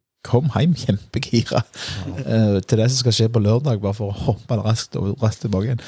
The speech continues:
Eh, men, men, eh, nei, jeg synes det var helt konge, eh, å høre den der, den, eh, gjengklangen, eh, rundt stadion, og, og det er klart at vi,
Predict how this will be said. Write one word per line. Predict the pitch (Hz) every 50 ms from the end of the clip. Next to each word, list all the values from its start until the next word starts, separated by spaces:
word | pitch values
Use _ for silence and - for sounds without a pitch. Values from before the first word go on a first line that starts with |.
| - - - - - _
Eh, | - 127 117 110 110 107 101 101 101
men, | 95 90 - 113 117 113 110 110
men, | 110 110 110 110 110
eh, | 107 104 104 98 95 98 _ _ _ _ _ _ _ _ _ _ _ _ _ _ _ _ _ _ _ _ _ _ _ -
nei, | 135 160 160
jeg | 147 139 131 -
synes | 131 127 120
det | - 113
var | 107 101 95
helt | 107 107 104 -
konge, | - 90 98 - 98 107 98 - - - _ _
eh, | - - 104 104 101 98 98 95 95 90 90 90 90 90 92
å | 98 104
høre | 101 95 92 92 95 101 98
den | 101 101 98 95
der, | 98 95 -
den, | 82 95 95 95 95 92
eh, | 90 90 90 87 90 98 98 104 117 117 120 120 123 127 127 135
gjengklangen, | 123 110 110 101 95 92 - - 104 101 104 107 107 101 98 95 92 - - _ _ _ _ _ _ _ _ _ _ _ _ _ _ -
eh, | 95 95 90
rundt | 90 90 104 107 113 101 -
stadion, | - - 101 98 101 98 - 104 101 98 92 90 90
og, | 85 90 - -
og | - 101 98 95 90 87 -
det | - 107
er | -
klart | 110 113 127 - -
at | 107 101 -
vi, | 98 98 95 95